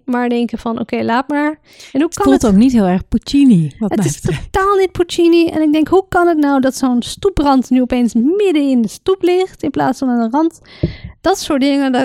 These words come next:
Speaker 1: ik gewoon me eigenlijk verbaas over, hoe kan het toch dat het eigenlijk, dat we, eh, op eilandjes leven in één
Speaker 2: Ja.
Speaker 1: stad.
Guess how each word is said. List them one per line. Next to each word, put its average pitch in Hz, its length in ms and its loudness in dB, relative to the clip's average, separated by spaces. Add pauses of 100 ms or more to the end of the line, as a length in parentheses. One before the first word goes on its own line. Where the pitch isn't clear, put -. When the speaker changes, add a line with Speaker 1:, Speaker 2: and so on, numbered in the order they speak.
(120)
Speaker 1:
ik - 100 -10
gewoon 269 380 0
me 254 80 -2
eigenlijk 277 460 -2
verbaas 262 480 -2
over, 233 360 -2
hoe 285 220 0
kan 262 220 -2
het 247 100 -2
toch 233 220 -8
dat 220 240 -4
het 226 160 -6
eigenlijk, 254 640 -4 (480)
dat - 160 -8
we, - 80 -4 (280)
eh, 220 360 -4
op - 140 -10
eilandjes 240 560 -2
leven 214 500 -4 (240)
in 226 160 -2
één 220 140 0
Speaker 2:
Ja. 247 140 2
Speaker 1:
stad. 196 440 -4